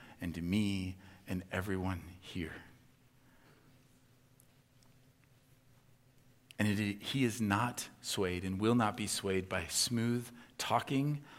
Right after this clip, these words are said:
or well-articulated doctrine or memorized Bible verses or voting records or numbers of days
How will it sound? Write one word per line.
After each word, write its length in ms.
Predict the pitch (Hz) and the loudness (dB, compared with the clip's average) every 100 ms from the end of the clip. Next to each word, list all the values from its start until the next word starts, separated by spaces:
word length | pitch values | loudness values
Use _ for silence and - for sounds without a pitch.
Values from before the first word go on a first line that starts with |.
| - | -2
or 100 | 101 | 0
well-articulated 1040 | 87 101 120 117 113 123 - 107 101 92 92 | 6 10 10 8 4 0 2 4 4 2 2
doctrine 600 | 104 127 - 156 156 151 - - | 2 2 0 0 0 -4 -10 -12
or 100 | 95 | -4
memorized 680 | 85 90 123 113 107 95 - | 0 2 4 4 4 0 -2
Bible 340 | - 113 135 135 | 4 4 6 2
verses 640 | 151 143 - 151 156 - - - - | 2 0 2 0 0 -6 -10 -16 2
or 200 | 101 87 | 2 2
voting 540 | 90 95 113 139 151 | -2 6 8 8 4
records 640 | 147 143 143 151 147 147 - - - | 6 4 4 0 2 0 -6 -8 0
or 80 | 98 | 2
numbers 540 | 90 104 127 135 127 | 4 6 8 6 6
of 180 | 117 92 | 2 2
days 540 | 107 117 127 131 127 | 4 6 6 4 0